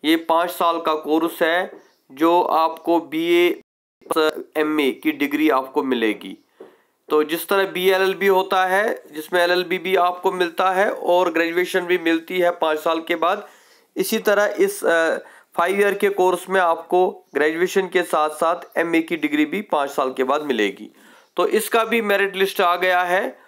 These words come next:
और सेम प्रोसीजर यहाँ पर भी है कि वो, ए-, एक ही बच्चे ने अप्लाई किया है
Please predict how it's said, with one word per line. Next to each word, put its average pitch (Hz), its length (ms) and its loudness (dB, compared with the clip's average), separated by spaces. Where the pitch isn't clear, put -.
और 190 140 2
सेम 214 300 2
प्रोसीजर 202 480 0
यहाँ 190 260 2
पर 202 220 -2
भी 196 200 0
है 185 400 0
कि 185 100 0
वो, 180 260 0
ए-, - 300 0
एक 196 280 2
ही 220 100 -2
बच्चे 190 400 2
ने 196 160 2
अप्लाई 185 360 0
किया 185 340 2
है 185 360 2